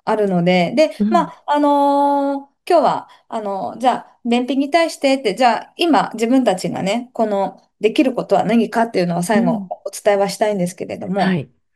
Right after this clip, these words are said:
Speaker 1: まずですね、あのー、食べ物はあんまり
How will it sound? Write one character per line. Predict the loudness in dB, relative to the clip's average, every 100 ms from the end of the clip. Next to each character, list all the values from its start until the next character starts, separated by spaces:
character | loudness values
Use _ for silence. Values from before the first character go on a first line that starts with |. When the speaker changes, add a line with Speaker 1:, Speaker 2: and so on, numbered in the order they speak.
| -2
Speaker 1:
ま | 0
ず | 0
で | -4
す | -6 -8
ね、 | -8 -10 -16 _ _ _ -20 -16 -2
あ | 2
の | 4 4 4 2 -2 -8 _ _ _ _ _ _ _ _ _ _ _ _ _ -2
ー、 |
食 | 2
べ | 2 4
物 | 4
は | 2 0
あ | 0
ん |
ま | 0
り | 0 -2 -6